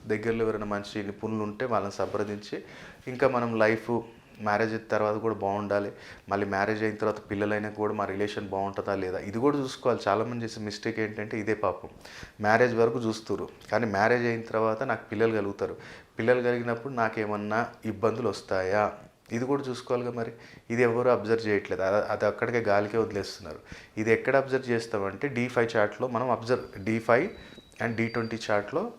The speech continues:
మేము అబ్జర్వ్ చేస్తా. ఈ రెండింటిని కూడా వీళ్ళకి సంతానం కలిగిన తర్వాత భార్యాభర్తలలో ఏమైనా ఇబ్బందులు ఏర్పడతాయా, లేదంటే ఈమెకి ఏమన్నా అనారోగ్య సమస్యలు వస్తాయా డెలివరీ టైంలో, లేదంటే పిల్లోడు పుట్టిన తర్వాత పిల్లోడికి ఏమైనా ఇబ్బందులు వస్తున్నాయా.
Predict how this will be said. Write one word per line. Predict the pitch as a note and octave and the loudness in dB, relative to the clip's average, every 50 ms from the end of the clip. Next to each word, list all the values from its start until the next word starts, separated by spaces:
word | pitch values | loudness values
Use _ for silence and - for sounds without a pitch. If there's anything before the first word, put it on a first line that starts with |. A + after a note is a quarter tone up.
| - - | -10 -6
మేము | A2+ B2 B2 | -2 2 2
అబ్జర్వ్ | A#2+ A2+ A2+ B2+ B2+ C3 | 2 2 4 4 4 4
చేస్తా. | A#2+ G#2+ G2+ - - - E2+ - - - | 4 2 0 -2 -6 -6 -6 -8 -8 -8
ఈ | - G#2+ G#2+ | -4 -4 -2
రెండింటిని | G2+ G#2+ G#2+ G#2+ G#2+ A#2 A2+ - - A#2 G#2+ | 0 0 0 0 0 -2 -4 -4 -4 -4 -2
కూడా | A2+ A2 A2+ C3 | 0 2 2 2
వీళ్ళకి | D3 C#3 - G#2+ A2 A2 A2+ A2 - | 2 0 -2 -2 0 0 0 0 -2
సంతానం | - - G#2+ G#2 G#2 G#2 A#2 A2+ A#2 A2 | -4 -2 -2 -2 0 0 0 0 0 0
కలిగిన | G#2+ G#2+ G#2 G#2 G#2+ | -2 -2 -2 -2 -6
తర్వాత | G#2 G#2 - G#2 G#2 G2+ G2+ - D3 E3 - - - - - - - - | -6 -4 -2 0 0 0 0 -2 -4 -4 -4 -8 -16 -18 -20 -20 -10 -2
భార్యాభర్తలలో | - G2 G2+ G#2 A2 G#2+ G#2+ G#2 G2+ - G#2+ G#2 A2 B2 | 2 4 4 6 4 4 2 0 0 -2 -2 -2 -2 -2
ఏమైనా | B2+ A2+ G#2 G2+ | -2 -2 -2 -4
ఇబ్బందులు | G2 F#2 G#2 G#2 G#2 G2+ G2+ | -4 -2 -2 -2 -2 -2 -4
ఏర్పడతాయా, | F#2+ F#2+ - - F#2 - - F2+ F2 F#2 F#2 - - - - - - - | -6 -6 -6 -10 -8 -6 -4 -4 -2 -4 -4 -6 -8 -14 -20 -18 -10 -2
లేదంటే | G2+ G#2 G#2+ A2 A2 A2+ A2+ | 2 4 4 4 4 2 0
ఈమెకి | G#2+ G2 G#2 G#2+ A2 A2 G#2+ A2+ | -2 -2 0 0 -2 -2 -2 -2
ఏమన్నా | G#2+ G#2 G#2+ G#2 G#2 G#2 G2+ G2 F#2 - | -2 -2 -2 -2 0 0 -2 -2 -2 -4
అనారోగ్య | G#2 G#2 G#2+ G#2+ G#2+ G#2 G#2+ G#2 | -2 -2 0 0 -2 -2 -6 -6
సమస్యలు | - - F#2+ G2 G2 - - G#2 G2 | -8 -8 -8 -8 -8 -6 -6 -6 -6
వస్తాయా | F#2+ - - - G2 G2 F#2 | -6 -6 -6 -4 -2 -2 -2
డెలివరీ | F2+ F#2+ F#2 F#2+ G2+ G2 G2 | -2 -4 -2 -2 -2 -2 -2
టైంలో, | F#2+ - G2 F2+ F2 F2+ F2+ F#2 F#2 - - - - - - - - - | -4 -4 -6 -6 -6 -8 -8 -8 -8 -10 -12 -16 -20 -20 -20 -10 -4 0
లేదంటే | A2 A2 G#2+ A2+ A2 A2+ | 2 4 4 2 2 0
పిల్లోడు | - - A2+ G#2+ A2 A2+ A2+ | -4 -2 0 2 2 2 0
పుట్టిన | A2+ A2 G#2 - - A2+ | 0 -6 -6 -4 -4 -4
తర్వాత | A2+ A2 A2+ A2+ A2+ A2+ G#2 - | -2 0 2 2 2 0 -2 -6
పిల్లోడికి | A2 A2 A2+ B2 B2 A#2 - A#2 | -4 0 0 0 0 2 0 0
ఏమైనా | A2 G#2+ G#2+ | 0 0 -2
ఇబ్బందులు | G#2 G#2+ A#2 A2 G#2+ G#2 G2 | -4 -2 -2 -2 -2 -2 -6
వస్తున్నాయా. | F#2+ - - - G2 F#2 F#2+ G2 G2+ G2 | -6 -8 -8 -8 -6 -4 -2 -2 -4 -4